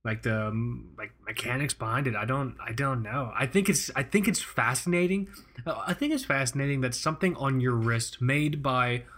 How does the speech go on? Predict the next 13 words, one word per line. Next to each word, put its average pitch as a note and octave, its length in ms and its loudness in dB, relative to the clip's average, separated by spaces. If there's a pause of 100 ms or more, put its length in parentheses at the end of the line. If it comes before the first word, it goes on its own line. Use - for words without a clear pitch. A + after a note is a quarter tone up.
(160)
a A#2 60 -10
person A#2+ 600 -2 (220)
with C3 200 0
little F3+ 180 4
pieces F#3+ 340 -4
of F3 80 0
metal A#2+ 480 0 (240)
and A#2 100 -2
a A2+ 40 -4
fuck - 340 -6
ton E3 160 0
of C3+ 140 0
math A2+ 440 -2